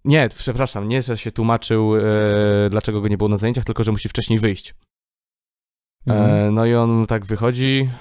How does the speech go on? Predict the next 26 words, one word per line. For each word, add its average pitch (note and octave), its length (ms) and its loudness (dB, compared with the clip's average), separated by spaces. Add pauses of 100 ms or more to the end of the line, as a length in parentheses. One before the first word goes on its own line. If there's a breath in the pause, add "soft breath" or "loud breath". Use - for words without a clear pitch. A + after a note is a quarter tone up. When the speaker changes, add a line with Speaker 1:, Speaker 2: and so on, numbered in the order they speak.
(300 loud breath)
Speaker 1:
więc G#2 220 -4
ten G#2 180 0
profesor G#2+ 380 -4
się - 140 -6
go G2+ 100 -4
pyta: - 200 0
„A A2+ 80 2
gdzie G#2+ 120 -8
się - 100 -6
pan G2 180 -2
wybiera?” F#2+ 440 -2 (720 soft breath)
No G#2+ 180 2
i G#2+ 60 0
ten G#2+ 320 0
student G#2+ 460 -2
tak G#2 180 -2
mówi: G#2 440 -2
„Wie G#2 340 -2
pan, A2 380 0
bo G#2 380 2 (640)
ja A#2 340 2
zostawiłem A#2 1160 0
dziecko B2+ 440 -2
w - 60 -8
piekarniku”. G2+ 760 0 (2250)
Co? B2+ 480 -4